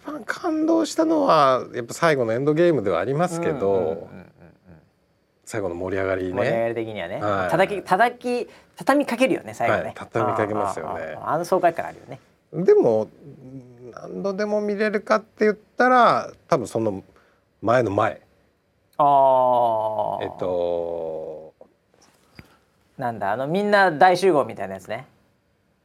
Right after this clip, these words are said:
Speaker 2: あの、あれだよ。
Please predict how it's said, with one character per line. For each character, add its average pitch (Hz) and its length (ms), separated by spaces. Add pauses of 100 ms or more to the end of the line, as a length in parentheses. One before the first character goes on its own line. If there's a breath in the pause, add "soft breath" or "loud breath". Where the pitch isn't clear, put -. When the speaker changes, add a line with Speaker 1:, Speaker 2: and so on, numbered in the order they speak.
(640)
Speaker 2:
あ 107 200
の、 98 460 (720)
あ 117 120
れ 110 60
だ 104 120
よ。 - 120